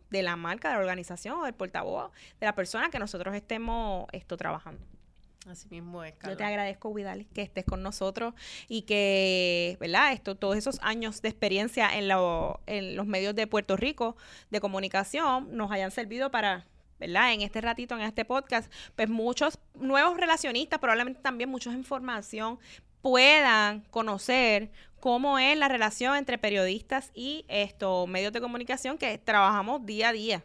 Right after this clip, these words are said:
Speaker 1: Y pues es importante mantener esas relaciones sanas y tener las mejores prácticas para el beneficio tanto de la reputación de los relacionistas como, eh, la de los periodistas. Así que vamos a,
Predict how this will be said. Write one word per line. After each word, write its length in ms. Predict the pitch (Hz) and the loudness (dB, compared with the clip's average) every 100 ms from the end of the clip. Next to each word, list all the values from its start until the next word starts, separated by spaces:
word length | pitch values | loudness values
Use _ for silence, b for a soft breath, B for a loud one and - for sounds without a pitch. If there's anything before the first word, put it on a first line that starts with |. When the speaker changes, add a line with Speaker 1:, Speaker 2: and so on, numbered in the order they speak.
| _ | _
Speaker 1:
Y 100 | 202 | -6
pues 140 | 190 196 | -4 -2
es 60 | |
importante 640 | 214 214 247 320 359 277 277 B B B | -4 -4 -4 -4 -2 -4 -6 B B B
mantener 340 | 233 214 190 | -2 2 2
esas 200 | 190 233 | 2 0
relaciones 480 | 240 240 247 262 254 | -2 -2 -2 -4 -2
sanas 220 | 311 330 320 | 0 0 -2
y 140 | 262 | -4
tener 180 | 240 202 | -2 -2
las 140 | 208 | -2
mejores 320 | 226 254 262 | -2 0 0
prácticas 580 | 277 - 330 - 311 254 | -2 0 0 -2 -8 -4
para 280 | - 202 185 | 0 2 2
el 200 | - 214 | 0 -4
beneficio 480 | 202 196 240 226 254 | -2 -4 -8 -6 -4
tanto 320 | 240 233 214 B B B | -4 -4 -8 B B B
de 220 | 190 226 | 2 2
la 220 | 208 208 220 | 4 2 2
reputación 600 | 208 202 190 - 220 277 | 2 -2 -4 -2 0 6
de 80 | |
los 120 | 339 370 | 8 8
relacionistas 680 | 370 370 392 453 466 359 | 6 2 0 -2 0 0
como, 460 | - 247 302 277 294 B B - | 2 0 0 -2 -6 B B 0
eh, 220 | 220 214 | 2 6
la 120 | 202 | 6
de 80 | 190 | 6
los 120 | 190 | 2
periodistas. 520 | 190 170 180 190 175 | 0 -2 -2 -4 -10
Así 220 | 175 190 | -8 -10
que 80 | 208 | -2
vamos 280 | 247 185 202 | -2 0 -2
a, 340 | 226 226 214 | 0 2 2